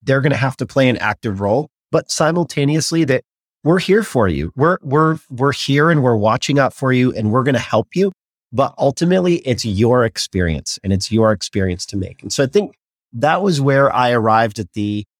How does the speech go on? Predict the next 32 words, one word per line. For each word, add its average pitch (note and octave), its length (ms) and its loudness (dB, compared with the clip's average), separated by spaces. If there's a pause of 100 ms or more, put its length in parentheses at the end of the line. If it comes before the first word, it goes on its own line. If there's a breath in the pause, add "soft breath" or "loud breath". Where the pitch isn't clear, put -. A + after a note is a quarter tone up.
(140)
helping E3 340 2
students C3 440 -2
become G#2+ 460 2
more G#2+ 400 4
active A#2 440 -4
participants. A#2+ 800 -6 (140)
It E3 200 2
also A3+ 800 -2
plays E3 380 2
into, D3+ 640 2
a-, B2+ 320 0
and A#2 160 4
I, B2 260 4
excuse B2+ 420 -2
getting A#2 280 2
philosophical A2 760 -2
here G#2 220 2
a G2+ 60 2
little G2+ 180 2
bit, G2 200 0 (400)
getting F3 360 2
back F#3 300 2
to D#3 100 -4
some E3 320 0
degree B2+ 680 2
to B2 580 0
what A#2+ 760 0 (140)
much B2 400 0
of C#3+ 140 -4
higher C3+ 440 0
education B2 840 0
was A2 520 2